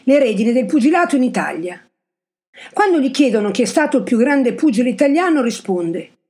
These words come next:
"Qualcuno potrà dire Anacleto Locatelli, forse Mario D'Agata, Nino Benvenuti, Sandro Mazzinghi. Io ho visto un solo pugile, nato con la box nel sangue,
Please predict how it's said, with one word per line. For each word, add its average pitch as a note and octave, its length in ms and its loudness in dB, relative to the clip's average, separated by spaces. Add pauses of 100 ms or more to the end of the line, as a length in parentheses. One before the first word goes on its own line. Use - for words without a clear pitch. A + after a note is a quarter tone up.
(1080)
"Qualcuno A3+ 760 0 (180)
potrà G3 320 0
dire G3 520 0
Anacleto G3 540 0
Locatelli, G3 840 -2 (1120)
forse A3+ 520 0
Mario G#3 340 0
D'Agata, G#3+ 560 0
Nino A3+ 240 2
Benvenuti, A3+ 720 0
Sandro A3+ 380 2
Mazzinghi. A3 760 0 (580)
Io F#4+ 180 2
ho E4+ 60 -2
visto D#4 300 0
un D4+ 100 2
solo G4 420 0
pugile, F#3+ 640 -2 (180)
nato A#3+ 380 2
con G3+ 140 -2
la G3 100 -2
box A3 300 -2
nel G3+ 160 2
sangue, E3+ 640 -6